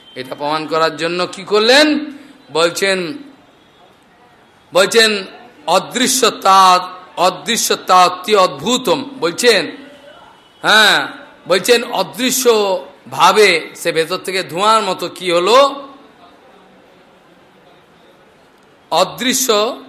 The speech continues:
অদৃশ্য তাত্তদ্ভূত, আহ, রূপম উদ্বহন স্তম্ভে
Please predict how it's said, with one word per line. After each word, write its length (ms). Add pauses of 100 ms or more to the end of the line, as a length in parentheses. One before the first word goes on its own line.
(140)
অদৃশ্য 600
তাত্তদ্ভূত, 1000
আহ, 1500
রূপম 500
উদ্বহন 600
স্তম্ভে 760